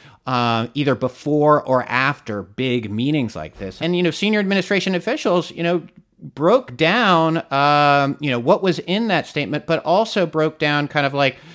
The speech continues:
a little bit of the color in the meeting. And, you know, they said that it lasted much longer than they expected.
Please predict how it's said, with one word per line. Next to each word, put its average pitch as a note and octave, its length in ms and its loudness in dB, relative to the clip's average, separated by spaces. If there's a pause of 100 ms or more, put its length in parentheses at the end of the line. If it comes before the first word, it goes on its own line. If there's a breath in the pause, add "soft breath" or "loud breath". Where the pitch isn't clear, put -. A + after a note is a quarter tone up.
(240 loud breath)
a C#3 80 -4
little D#3+ 240 4
bit E3+ 120 2
of C3 100 0
the C3 80 -2
color C#3+ 640 2
in A2 120 -2
the B2 60 -2
meeting. B2+ 380 -2
And, G#2+ 260 -8
you E3+ 80 -6
know, E3+ 120 0
they F3+ 160 0
said G3+ 400 0
that D#3 120 2
it D#3+ 240 0
lasted E3 520 0
much D3 320 -2
longer E3 340 2
than D3 140 -2
they A2 120 -4
expected. F3 680 0